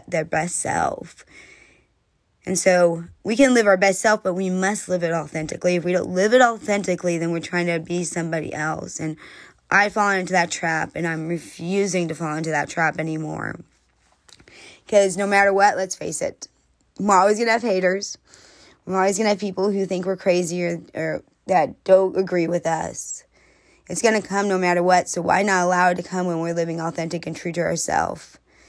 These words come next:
And not worry about what the world says, but worry about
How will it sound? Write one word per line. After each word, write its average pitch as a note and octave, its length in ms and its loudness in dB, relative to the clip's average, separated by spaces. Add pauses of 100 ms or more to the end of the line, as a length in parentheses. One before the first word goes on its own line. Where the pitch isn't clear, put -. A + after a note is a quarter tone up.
(360)
And - 80 -4
not F#3 140 4
worry G3 160 8
about G#3+ 200 4
what F#3+ 160 -2
the F3+ 80 0
world F#3 360 4
says, F3 240 -2
but F3 180 -2
worry F#3+ 280 2
about F#3+ 440 2